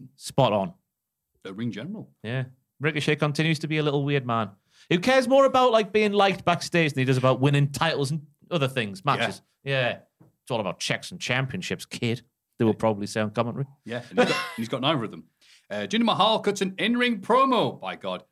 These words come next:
Speaker 2: about how tonight he begins his return to the very top. He's then absolutely squashed by Braun Strowman, who progresses in the World Cup.
Speaker 1: I love this setup for this match 'cause Jinder's there going,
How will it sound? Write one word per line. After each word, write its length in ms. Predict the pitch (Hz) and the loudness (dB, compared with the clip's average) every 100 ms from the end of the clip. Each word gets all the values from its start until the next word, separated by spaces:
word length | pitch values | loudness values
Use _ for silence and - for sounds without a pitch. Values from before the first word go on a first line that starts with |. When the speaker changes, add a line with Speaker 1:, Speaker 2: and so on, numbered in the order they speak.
| - | -2
Speaker 2:
about 220 | 151 175 | 0 4
how 160 | 185 180 | 2 2
tonight 460 | 175 190 165 131 - - | 0 0 0 -4 -10 -4
he 80 | 147 | -4
begins 340 | 151 170 156 | -2 -2 -2
his 80 | 147 | -4
return 460 | 143 139 147 139 | 0 2 2 2
to 80 | 127 | -2
the 80 | 123 | -4
very 180 | 123 117 | -4 -2
top. 340 | 113 101 - _ _ _ _ - | -4 -4 -8 _ _ _ _ -12
He's 100 | 104 | -6
then 180 | 110 - | -6 -4
absolutely 600 | 127 143 - 139 135 131 | -2 -2 -2 -2 0 -2
squashed 720 | 131 - - 85 92 87 - - | -6 -8 -10 -12 -8 -8 -10 -12
by 160 | 85 | -14
Braun 280 | 87 98 95 | -12 -10 -10
Strowman, 460 | 92 92 82 82 80 _ _ | -10 -12 -12 -12 -14 _ _
who 100 | 165 | 0
progresses 580 | 196 196 254 247 190 127 | 0 0 0 0 0 -2
in 100 | 117 | -4
the 100 | 147 | -6
World 300 | 139 170 180 | -4 -6 -6
Cup. 300 | - 180 135 _ _ _ | -8 -8 -8 _ _ _
Speaker 1:
I 140 | 143 170 | 2 6
love 320 | 160 143 - - | 6 4 0 -2
this 160 | 127 123 | 0 0
setup 300 | - 123 110 | 0 0 -2
for 80 | - | -2
this 180 | 110 123 | -4 0
match 220 | 113 104 | -2 -2
'cause 160 | - 107 | -6 -4
Jinder's 360 | 139 147 139 127 | 0 2 2 0
there 160 | 120 | -2
going, 400 | 98 110 101 95 | -2 -2 -2 -6